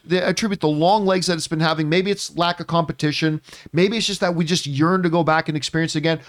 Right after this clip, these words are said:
Whatever you guys are feeling, jump down to the comment section below and let us know your thoughts. All right, guys. With that down, let's move on to main topic number three.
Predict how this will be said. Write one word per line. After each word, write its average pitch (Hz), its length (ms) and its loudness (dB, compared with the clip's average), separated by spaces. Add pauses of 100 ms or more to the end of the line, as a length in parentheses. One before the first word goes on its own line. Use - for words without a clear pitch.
(140)
Whatever 262 260 2
you 311 100 6
guys 262 240 2
are 214 60 -4
feeling, 196 360 2
jump 240 280 0
down 220 180 2
to 202 80 2
the 180 80 -2
comment 185 300 0
section 160 320 -2
below 147 400 2 (360)
and 208 160 0
let 190 160 4
us 180 200 0
know 151 420 2 (300)
your 107 640 2 (280)
thoughts. - 540 -2 (720)
All 151 140 4
right, 104 200 0
guys. - 360 -12 (440)
With 127 360 0
that 330 260 2 (140)
down, 139 480 0 (500)
let's - 240 2
move 277 200 4
on 240 200 4
to 190 60 4
main 208 340 2
topic 180 540 0 (140)
number 156 420 2
three. 127 340 -4